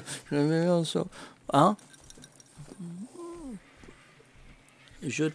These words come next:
te mets un lien YouTube pour te, oula, oula. <laughs> Oh là là, non.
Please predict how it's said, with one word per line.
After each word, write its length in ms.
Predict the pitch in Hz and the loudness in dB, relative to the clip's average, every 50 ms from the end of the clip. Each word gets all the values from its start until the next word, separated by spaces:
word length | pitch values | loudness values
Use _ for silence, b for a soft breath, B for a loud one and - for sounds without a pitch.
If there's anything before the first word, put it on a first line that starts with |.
| - - | -6 -2
te 80 | - 147 | 2 4
mets 320 | 147 147 151 151 160 165 | 4 4 4 2 2 2
un 220 | 156 147 143 139 139 | 2 2 2 2 2
lien 200 | 143 156 160 160 | 2 2 2 2
YouTube 460 | 147 139 131 127 - - - 190 185 - - | 2 0 0 -2 -2 -2 -2 -2 -2 -4 -4
pour 320 | - 147 160 160 151 - - - - | 0 2 2 2 0 -2 -12 -6 0
te, 280 | - 160 170 175 170 - - - | 2 4 4 4 0 -2 -2 2
oula, 420 | 160 175 180 170 160 151 135 135 | 6 8 10 12 12 12 10 8
oula. 300 | 156 170 170 151 131 113 156 - - | 8 8 8 8 10 10 8 10 10
<laughs> 60 | 156 135 117 117 107 - - 135 - - 143 - - - - - - - - 143 - - - - - - - 147 - - - - - - - - B B B B B - - | 8 8 8 2 -2 0 0 0 2 2 -4 -4 -4 -16 -20 -18 -16 -6 -6 -6 -6 -6 -10 -16 -14 -6 -6 -6 -6 -8 -20 -20 -20 -20 -20 -20 B B B B B -8 2
Oh 100 | - 196 | 8 12
là 240 | 220 220 208 190 170 | 12 12 12 12 12
là, 220 | 170 185 170 151 151 165 - | 12 12 12 12 12 12 12
non. 240 | 247 226 165 139 | 12 12 12 10